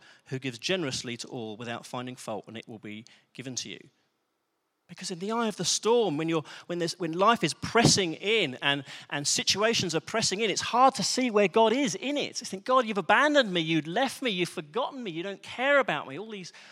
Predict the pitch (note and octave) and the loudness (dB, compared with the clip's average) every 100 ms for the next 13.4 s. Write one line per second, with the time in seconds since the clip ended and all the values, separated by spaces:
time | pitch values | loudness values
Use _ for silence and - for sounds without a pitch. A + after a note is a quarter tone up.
0 | - G3 A3 F#3+ D#3 G3 B3 - - - | -16 -12 -6 -6 -4 -6 -6 -10 -10 -10
1 | - _ _ _ _ _ _ _ _ _ | -12 _ _ _ _ _ _ _ _ _
2 | _ _ _ G#3 - - D#3+ - - G3+ | _ _ _ -20 -18 -14 -14 -14 -14 -8
3 | A#3 E3 F3 F#3 - D3 F#3+ - A#2 G2+ | -6 -6 -6 -8 -8 -10 -8 -8 -10 -12
4 | C#3 _ _ _ _ _ G#3 - D#3 - | -16 _ _ _ _ _ -14 -12 -12 -10
5 | F3+ E3+ D#3 - _ _ _ _ _ - | -10 -6 -8 -8 _ _ _ _ _ -12
6 | E3+ D3+ C#3+ A#3+ G#3 C#3 C3+ - C#3+ - | -8 -6 -4 -4 -4 -6 -8 -8 -10 -16
7 | D#3 - _ _ _ _ _ G#3+ A#3 A2 | -16 -18 _ _ _ _ _ -12 -10 -10
8 | - - F3 F3 C#3 F3+ A3+ D3 D3+ D3+ | -14 -14 -4 -4 -2 -4 -4 -4 -6 -8
9 | E3+ D#3+ A3+ D#3 F3 A#3 B3 E3+ D#3 G3+ | -10 -12 -10 -8 -4 -4 -2 -4 -6 -10
10 | A3+ B3+ F#3 - - - - G#3 - B3 | -12 -10 -10 -14 -18 -18 -20 -14 -10 -10
11 | - - - C3 A#2 - A3 - _ _ | -14 -20 -18 -14 -12 -12 -12 -14 _ _
12 | - D#3 C#3+ D3 - F#3+ G#3 A3+ A3+ C3+ | -16 -14 -14 -14 -12 -10 -10 -12 -14 -14
13 | - E3+ G3 A3+ | -12 -12 -10 -10